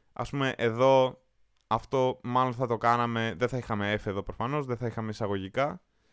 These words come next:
Ε, επίσης, <laughs> έβαλα printf γιατί προγραμματίζω πολύ σε C τελευταία, είναι print. Ε, εδώ θα είχαμε κανονικά κενό, χωρίς εισαγωγικά και θα είχαμε, ας πούμε,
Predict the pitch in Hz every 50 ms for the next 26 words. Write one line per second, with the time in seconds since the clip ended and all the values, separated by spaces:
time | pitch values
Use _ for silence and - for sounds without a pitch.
0 | _ _ _ _ _ _ _ - 113 113 113 110 107 107 104 104 104 104 101 104
1 | - _ _ _ _ _ _ _ _ _ 107 110 120 117 - - - - - -
2 | - - - - - - _ _ 123 - 117 107 107 - 113 113 110 104 - 107
3 | 107 - - 110 104 101 98 - 110 110 104 - - _ _ _ - 113 107 107
4 | 107 101 98 107 113 107 107 104 107 104 - 113 107 - - - - 104 98 98
5 | - 147 135 131 127 120 104 - 120 127 156 196 214 - - - - _ _ -
6 | - - - - _ _ - - 131 127 127 127 127 127 - - 127 135 147 -
7 | 175 160 151 147 143 131 131 123 120 123 120 135 135 - - - 127 117 120 127
8 | 123 120 110 101 104 - _ - - 120 120 131 131 - - 131 110 107 107 101
9 | 104 98 123 120 120 117 117 113 _ - 120 110 - 113 110 113 120 117 107 104
10 | 98 95 - - 110 104 98 90 90 -